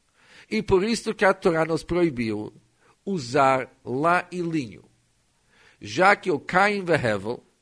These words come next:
os dois filhos de Adão, representam, o Caim trouxe o seu presente das frutas da terra, que era linho,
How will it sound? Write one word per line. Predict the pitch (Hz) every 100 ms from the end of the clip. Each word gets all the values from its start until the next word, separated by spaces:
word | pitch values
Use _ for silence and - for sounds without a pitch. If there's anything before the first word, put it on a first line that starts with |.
| -
os | 127 123
dois | 180 156
filhos | - 208 202 160
de | 135
Adão, | 127 107 101 98 107 _ _ _ _ _ _ -
representam, | 147 165 156 147 127 202 220 - 107 104 _ _ -
o | 147
Caim | - 190 202 175
trouxe | - 180 170 131
o |
seu | - 214 214
presente | 135 113 104 98 107
das | 123 -
frutas | 180 202 190 139
da | 127
terra, | 110 117 95 90 - _ _ _ _
que | - 151 -
era | 196 175
linho, | 135 123 120 110 110